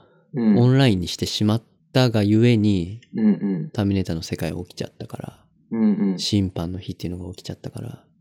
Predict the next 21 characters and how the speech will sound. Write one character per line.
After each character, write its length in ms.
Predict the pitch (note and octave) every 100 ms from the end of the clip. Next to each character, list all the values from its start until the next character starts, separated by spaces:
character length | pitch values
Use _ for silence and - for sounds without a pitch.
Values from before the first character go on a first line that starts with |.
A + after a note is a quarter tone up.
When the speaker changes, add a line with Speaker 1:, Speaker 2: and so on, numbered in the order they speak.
| _ -
Speaker 1:
う 60 |
ん 40 | A2
う 320 | G#2 F#2+ F#2
ん。 160 | F2+ - _ _ _ _ _ _ _ _ _ _ - C4 - _ _ _ _
Speaker 2:
そ 440 | - - - -
こ 120 | D#3+ F3
ま 140 | E3
で 120 | A2
ね、 220 | F#2 F#2 - - - -
で 160 | B2+
き 120 | C#3 C#3+
る 80 |
範 200 | A#2 C#3+
囲 60 | A2+
を 160 | F2 -
広 360 | - B2+ C#3
め 100 | C#3
て 120 | B2+ B2
し 180 | - A#2+
ま 200 | A#2+
う 100 | A#2